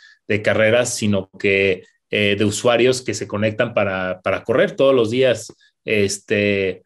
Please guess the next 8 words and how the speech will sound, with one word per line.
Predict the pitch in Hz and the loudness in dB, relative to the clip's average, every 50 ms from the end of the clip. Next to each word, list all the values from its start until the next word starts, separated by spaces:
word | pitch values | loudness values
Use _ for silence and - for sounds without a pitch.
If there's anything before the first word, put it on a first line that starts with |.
| _ _ _ _ _ | _ _ _ _ _
eh, | - 117 107 104 101 98 98 95 95 95 92 95 - - 107 107 107 | -4 -2 0 0 2 0 0 0 0 -2 -2 -2 -2 -2 -4 -4 -4
en, | - | -4
en | 107 104 | -6 -2
casa | 110 120 127 123 - 123 135 - - - _ | -2 -2 -2 0 0 0 -2 -2 -4 -10 _
de, | - - 117 | -4 -2 0
o | 98 101 104 | 2 2 2
desde | 101 113 117 107 110 101 104 | 2 0 0 0 0 -2 -2
casa. | - 117 107 - - - - - | -2 -2 0 0 -2 -2 -2 -6